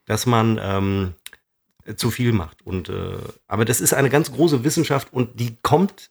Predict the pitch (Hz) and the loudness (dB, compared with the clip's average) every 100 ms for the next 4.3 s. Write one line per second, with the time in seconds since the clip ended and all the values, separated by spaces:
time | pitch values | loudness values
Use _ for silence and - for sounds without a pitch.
0 | - 123 151 - 147 139 139 143 - - | 0 4 4 4 -2 2 2 2 -2 -4
1 | 139 120 135 127 123 143 147 147 143 123 | 0 2 4 4 4 6 6 6 4 2
2 | 120 170 131 - 123 151 139 139 135 120 | 4 4 4 2 2 2 2 2 0 2
3 | 180 165 101 - 123 123 113 120 - 110 | 4 4 4 2 4 4 4 2 4 4
4 | 120 139 147 | 6 4 0